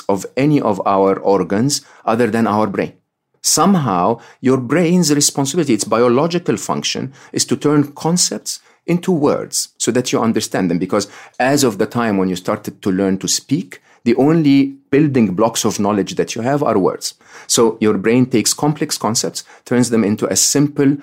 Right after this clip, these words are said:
small number of words as it can, and it speaks to you. As a matter of fact, M I T did an experiment in two thousand and seven that shows vividly that participants will solve problems in their brains first,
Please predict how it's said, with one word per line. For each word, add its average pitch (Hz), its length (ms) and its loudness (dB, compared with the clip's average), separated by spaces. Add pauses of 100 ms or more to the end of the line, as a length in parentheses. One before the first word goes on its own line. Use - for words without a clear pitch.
(200)
small 117 260 2
number 113 320 4
of 95 80 0
words 98 240 2
as 92 160 -2
it - 140 -10
can, 113 340 -4 (160)
and 123 140 4
it - 100 -2
speaks - 540 0
to - 100 -2
you. 85 80 2
As 82 140 -2
a - 20 0
matter 98 260 0
of 87 80 -4
fact, 98 320 -6
M 101 140 0
I 95 140 0
T 101 240 -2
did 92 200 0
an 95 140 0
experiment 92 560 -2
in 82 80 -6
two 98 140 -10
thousand 92 440 -2
and 87 200 -4
seven 101 500 -2 (200)
that 113 140 2
shows 135 440 2 (240)
vividly 90 840 -2 (300)
that 107 240 -2 (100)
participants 117 720 0
will 104 200 0
solve 135 500 0
problems 95 480 0
in 87 120 -2
their 85 140 -2
brains 87 640 -4
first, - 560 -4